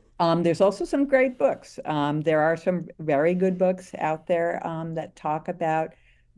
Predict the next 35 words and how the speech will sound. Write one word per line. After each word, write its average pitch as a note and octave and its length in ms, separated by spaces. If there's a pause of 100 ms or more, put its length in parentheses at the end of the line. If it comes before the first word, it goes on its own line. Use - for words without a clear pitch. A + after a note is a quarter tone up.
good F3+ 240
parenting. E3+ 720
And F#3+ 180
the F#3 160 (160)
basics F#3+ 480
of D#3 140
good C3+ 160
parenting D3 460
are C3+ 60
pretty C#3+ 260
simple. C3+ 340
They C#3 160
really D#3+ 400
are C#3+ 420 (480)
love D3+ 300
your D#3+ 120
child D#3 380
unconditionally, D3 1200 (160)
um, C#3+ 300
set - 420
some D#3 260
reasonable D3+ 600
rules D3 400
that C3+ 180
you D3+ 120
follow C#3 400
through C#3+ 340
on, C#3 460 (320)
and D#3 280 (140)
recognize D3+ 720
that B2 120
they're C3 120
different B2 440
from - 180
you. - 120